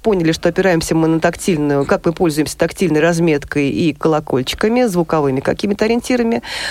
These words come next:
А, немножко стоит поговорить о том, как мы учим ребят подавать, потому что не у всех сразу получается подача с нужной точки. Девять метров — это далеко для многих, и учитывая ещё, что человек, может быть, даже имея хорошие физические данные,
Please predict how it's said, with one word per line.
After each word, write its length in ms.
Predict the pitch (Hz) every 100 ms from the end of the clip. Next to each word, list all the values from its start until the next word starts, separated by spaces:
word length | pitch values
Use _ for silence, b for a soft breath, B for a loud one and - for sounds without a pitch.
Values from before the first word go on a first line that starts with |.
| B -
А, 240 | 147 156
немножко 400 | 165 233 330 -
стоит 240 | - 277 -
поговорить 460 | 214 214 254 349
о 80 | 226
том, 400 | - 320 359 277
как 320 | 226 277 -
мы 380 | 202 233 277 262 B B
учим 280 | - 254 269
ребят 300 | 196 175 226
подавать, 480 | 220 202 254 185 -
потому 180 | - 180
что 160 | -
не 140 | 208 233
у 60 |
всех 260 | 240 - 349
сразу 320 | - 262 269
получается 540 | 208 196 190 277 277 -
подача 480 | 202 190 233 247 196
с 80 |
нужной 300 | 196 214 190
точки. 340 | 185 202 - 156
Девять 320 | 151 220 175
метров — 320 | 208 190 170 160
это 120 | 160
далеко 380 | 180 226 - 175
для 180 | 214
многих, 480 | 247 262 277 294 - B B B
и 60 |
учитывая 460 | 220 - 277 208 185
ещё, 200 | 190 196
что 280 | - - 185
человек, 380 | - 190 208 190
может 180 | 196 185
быть, 120 | 180
даже 240 | 202 190
имея 180 | 202 202
хорошие 540 | - 220 254 208 175
физические 600 | 160 190 196 - - 170
данные, 480 | 160 190 160 147 147